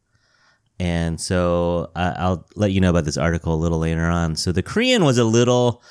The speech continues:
um, I don't wanna say problematic, but they, they worked on it a little bit because she was supposed to be someone who was born in Korea, speaking it for the first <laughs> twelve years of her life, you know, really, really fluently.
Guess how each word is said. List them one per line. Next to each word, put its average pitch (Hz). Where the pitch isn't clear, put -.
um, 87
I 113
don't 123
wanna 113
say 101
problematic, 90
but 87
they, 95
they 107
worked 120
on 92
it 76
a 85
little 85
bit 78
because 80
she -
was 87
supposed -
to 107
be 90
someone 90
who 90
was 80
born 123
in 98
Korea, 82
speaking 85
it 85
for 90
the 80
first 87
<laughs> -
twelve 107
years 92
of 85
her 87
life, 85
you 87
know, 82
really, 85
really 85
fluently. 85